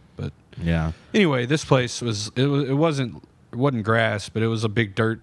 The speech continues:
Speaker 1: area.
Speaker 2: Yeah.
Speaker 1: And you, and it was just, what, there had to be three hundred folded out chairs and people sitting there when we
Speaker 2: Lot of
Speaker 1: got there.
Speaker 2: chairs. Yeah, we got there. We
Speaker 1: Right.
Speaker 2: got there pretty early.
Speaker 1: Right.
Speaker 2: I
Speaker 1: It was
Speaker 2: think.
Speaker 1: like the first song of the opening band.
Speaker 2: Yeah.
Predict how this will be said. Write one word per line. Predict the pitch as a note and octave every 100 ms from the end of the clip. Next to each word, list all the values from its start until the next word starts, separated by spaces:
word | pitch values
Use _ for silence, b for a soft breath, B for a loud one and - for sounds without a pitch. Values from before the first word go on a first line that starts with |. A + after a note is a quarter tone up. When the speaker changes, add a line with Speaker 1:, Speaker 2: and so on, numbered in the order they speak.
| -
Speaker 1:
area. | A2 A2 A2 G#2+
Speaker 2:
Yeah. | E2+ D#2 D2+ -
Speaker 1:
And | G#2+ G#2+ G#2+
you, | A2+ G#2+ _ -
and | A#2+
it |
was | A#2
just, | - A2 - -
what, | A2 G2+ -
there | E3
had | F3 A#2+
to |
be | A2+
three | G#2 B2 A#2
hundred | A2+ A2 G#2+ G2
folded | - A#2 A2+ G#2+ G2+
out | G#2+ G#2
chairs | - A2+ A2 G#2+ G2+
and | G2+
people | A#2 G#2+ G#2 G2
sitting | - A2 G#2+
there | G#2+
when | G#2 B2
we | C3
Speaker 2:
Lot |
of | D#2
Speaker 1:
got | A2+ C3
there. | E2+
Speaker 2:
chairs. | D#2 D2+ - B B B B B
Yeah, | - G2+
we | C3+
got | C#3
there. | B2 F2 - _ _ -
We | A2+
Speaker 1:
Right. | B2
Speaker 2:
got | A2+ -
there | G#2+ F#2+ E2 - -
pretty | - A2 F2
early. | A2+ B2 G2+ F#2+ G2+ -
Speaker 1:
Right. | A#2 B2+ D3+ C#3
Speaker 2:
I | F#2+
Speaker 1:
It | D3
was | -
Speaker 2:
think. | G3
Speaker 1:
like | F3+
the | C3
first | - C#3+ -
song | C3+ C3+ C3
of | B2
the | A2
opening | A2+ A#2+ A#2+ G#2+
band. | F#2+ A2 C#3+ G2 F#2+
Speaker 2:
Yeah. | F#2+ F2+